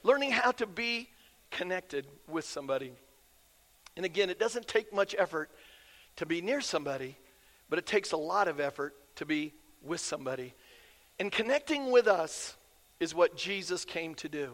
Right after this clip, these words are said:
Jesus did not come to give us a, a, a rule book,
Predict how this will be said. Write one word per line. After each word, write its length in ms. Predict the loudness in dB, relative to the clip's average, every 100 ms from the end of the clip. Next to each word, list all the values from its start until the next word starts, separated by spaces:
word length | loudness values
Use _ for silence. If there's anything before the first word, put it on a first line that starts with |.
| -14 -20 _ -20 -20 -20 _ _ -20 -20 _ _ _ _ _
Jesus 380 | -4 -4 -4 -6
did 180 | 0 6
not 240 | 6 6
come 420 | 4 6 6 4
to 100 | 0
give 240 | 2 2 4
us 400 | 2 2 -6 -10 -14 -20 _ 4
a, 140 | 4 6
a, 220 | 2 2
a 60 | 0
rule 260 | 0 0 0
book, 400 | 0 -2 -4